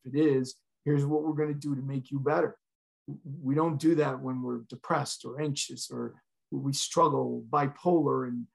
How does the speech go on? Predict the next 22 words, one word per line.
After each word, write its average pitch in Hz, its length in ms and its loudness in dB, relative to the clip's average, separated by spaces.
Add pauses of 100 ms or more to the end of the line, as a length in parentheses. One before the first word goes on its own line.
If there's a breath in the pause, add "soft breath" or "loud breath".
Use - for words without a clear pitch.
(140)
so 185 160 0
many 156 260 2
of 135 100 0
the, 135 160 -4
the 147 100 -4
diseases 143 640 -2
that 135 160 -4
still 151 500 6 (300 loud breath)
medicine 160 380 4
is 143 100 0
trying 151 240 0
to 135 60 -2
figure 143 280 2
out, 151 220 4
but 143 100 -2
it's 139 160 -6
medicine 180 720 2
trying 139 260 -2
to 135 100 -4
figure 123 300 -4
it 123 40 -4
out 110 100 -6